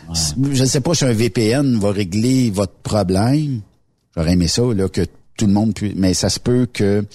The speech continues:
Speaker 2: vous tentiez de l'écouter à quelque part et que ça ne fonctionne pas. Bref, euh, ça sera à vous de, de regarder ça. Puis, technologie, des fois, permet peut-être
Speaker 1: Ouais.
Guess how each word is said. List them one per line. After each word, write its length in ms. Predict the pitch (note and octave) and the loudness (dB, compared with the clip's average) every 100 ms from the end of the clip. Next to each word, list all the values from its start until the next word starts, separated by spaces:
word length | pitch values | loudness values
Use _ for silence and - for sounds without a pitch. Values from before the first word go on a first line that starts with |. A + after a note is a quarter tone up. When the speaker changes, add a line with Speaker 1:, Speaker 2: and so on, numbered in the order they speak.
| - - - F#2+ | -18 -20 -18 -6
Speaker 2:
vous 300 | F#2+ G2 F#2+ | -2 0 0
tentiez 600 | - A#2+ A#2 - B2+ C3 | -2 0 0 0 0 2
de 120 | A#2 | 0
l'écouter 580 | G2 G2+ - - A#2+ G#2 | 0 -4 -6 -2 0 0
à 60 | |
quelque 340 | - B2+ A#2+ G2+ | 0 -2 0 -2
part 440 | G#2 G#2 A2 G#2+ - | 0 0 0 -2 -2
et 180 | G2 | -2
que 280 | F2+ - G2 | -2 -2 -2
ça 320 | G2 - F2 | -2 -4 -2
ne 240 | E2+ E2 D2+ | 0 0 -2
fonctionne 760 | - - G#2+ G2+ - F2+ C#2+ C2+ | -4 -4 0 0 -2 -2 -2 -4
pas. 180 | B1 - - - - - | -10 -12 -18 -20 -20 -12
Bref, 440 | E2 E2 E2+ - D#2+ | -4 0 0 -2 -4
euh, 80 | C2 | -4
ça 160 | - | -4
sera 220 | D2 E2 | -2 -2
à 40 | D#2+ | -2
vous 200 | C#2+ F#2 | 0 -2
de, 180 | D#2 A#1 | -2 -2
de 100 | D2 | -4
regarder 400 | C#2 D#2 D2 C3 | -2 -2 -2 -2
ça. 140 | A2+ A2 | -2 -4
Puis, 240 | - E2+ - - - - - | -2 -2 -2 -10 -20 -20 -8
technologie, 560 | - - F#2+ E2 D2+ G2 | -4 0 2 2 2 0
des 100 | C#2+ | 0
fois, 180 | - | -2
permet 480 | E2+ E2 C#2+ D#2 E2+ | 0 0 0 2 0
peut-être 560 | D#2 - F2 E2+ - | -2 -2 0 0 -2
Speaker 1:
Ouais. 60 | - | -12